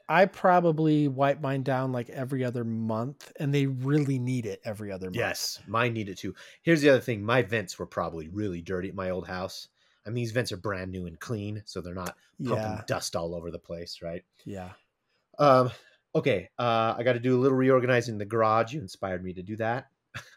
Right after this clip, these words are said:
Speaker 2: This is a legacy one, but I'm gonna mention it because it was on my, uh, side quest months ago, and it was to
Speaker 1: Okay.
Speaker 2: donate plasma.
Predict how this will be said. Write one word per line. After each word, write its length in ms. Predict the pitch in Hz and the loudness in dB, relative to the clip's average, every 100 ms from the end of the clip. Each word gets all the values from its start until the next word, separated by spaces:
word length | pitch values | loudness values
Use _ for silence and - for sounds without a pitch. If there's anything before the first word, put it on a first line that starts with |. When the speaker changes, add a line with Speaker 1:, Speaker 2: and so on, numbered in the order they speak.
| _ _ _ _ _ _ _ _ | _ _ _ _ _ _ _ _
Speaker 2:
This 180 | 131 143 | 0 0
is 120 | 202 | 2
a 80 | 214 | 4
legacy 600 | 160 123 117 143 139 165 | 6 4 4 2 0 0
one, 300 | 156 156 156 | 4 4 4
but 100 | 139 110 | 2 0
I'm 100 | 113 | 0
gonna 140 | 127 | 0
mention 400 | 110 117 - 135 | 0 -2 -4 -6
it 100 | 110 | -6
because 480 | 113 - 104 98 - _ _ _ _ | -8 -2 -2 -2 -10 _ _ _ _
it 140 | 120 | -8
was 180 | 104 104 | -6 -2
on 300 | 117 127 131 | 2 4 4
my, 560 | 127 113 110 107 101 95 _ _ _ _ _ _ | 2 2 2 0 0 -6 _ _ _ _ _ _
uh, 540 | 110 98 98 95 92 90 - _ - | -4 -2 -2 -6 -8 -10 -12 _ -10
side 380 | - 117 120 120 | -2 2 2 0
quest 560 | 113 98 90 - - - _ _ 202 320 339 330 | 0 0 0 -8 -14 -20 _ _ -20 -20 -20 -4
months 420 | 294 302 262 - 139 | 6 8 8 0 -2
ago, 460 | 95 87 80 - _ - | -2 -4 -6 -18 _ -12
and 100 | 107 | -10
it 20 | |
was 120 | 95 | -10
to 120 | - 101 | -8 -8
Speaker 1:
Okay. 60 | |
Speaker 2:
donate 500 | 98 117 120 110 - | -2 0 0 -2 -6
plasma. 920 | - - 117 113 113 110 101 - 156 | -20 -14 -6 -2 0 0 -2 -8 -12